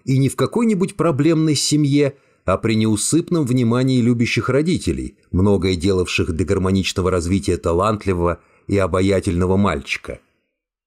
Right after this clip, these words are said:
В свои шесть – он играл на скрипке, пел в хоре, свободно читал, обладал способностями к языкам.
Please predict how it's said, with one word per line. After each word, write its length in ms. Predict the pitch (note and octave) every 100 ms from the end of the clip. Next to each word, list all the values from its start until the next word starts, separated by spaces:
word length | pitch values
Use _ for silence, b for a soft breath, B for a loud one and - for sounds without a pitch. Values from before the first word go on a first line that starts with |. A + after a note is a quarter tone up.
| _
В 80 | -
свои 260 | - C3 F3
шесть – 500 | - G#3 G3+ - - b b -
он 180 | A#2+
играл 220 | B2+ D3 C#3+
на 160 | C3+
скрипке, 680 | - - G3 G2+ - C2+ - _ -
пел 240 | C3+ C3
в 60 | -
хоре, 520 | - D#3 F#3 A2+ E2
свободно 580 | - G#2 A2 D#3+ G#2+ G2+
читал, 720 | - G2+ - C#3+ D3+ E2 - B
обладал 480 | - F2+ A2 A#2 B2+
способностями 800 | - - G#2 C3 B2 A#2 - G#2+
к 160 | G#2 -
языкам. 720 | G2 F2 - D3 D3+ D#2